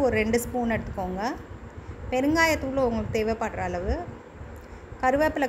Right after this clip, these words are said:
கொஞ்சம், உப்பு தேவையான அளவு, தனி மிளகாத்தூள் ஒன்றரை ஸ்பூன் எடுத்துக்கோங்க. இப்போ ஒரு பெரிய bowl எடுத்து இது எல்லாத்தையும் மிக்ஸ் பண்ணிக்கலாம்.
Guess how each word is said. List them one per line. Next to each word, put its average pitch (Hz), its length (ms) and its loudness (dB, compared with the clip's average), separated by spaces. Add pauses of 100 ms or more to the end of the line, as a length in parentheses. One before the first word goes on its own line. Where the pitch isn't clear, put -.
கொஞ்சம், 220 380 0 (1200)
உப்பு 254 180 0 (100)
தேவையான 233 480 4
அளவு, 208 200 0 (160)
தனி 277 200 6 (100)
மிளகாத்தூள் 247 560 2
ஒன்றரை 214 340 2
ஸ்பூன் 226 280 -6
எடுத்துக்கோங்க. 180 480 -2 (880)
இப்போ 233 200 -2
ஒரு 240 160 2
பெரிய 285 180 6 (100)
bowl 277 280 6
எடுத்து 240 220 2
இது 233 120 4
எல்லாத்தையும் 254 340 2
மிக்ஸ் 247 260 -6
பண்ணிக்கலாம். 226 460 0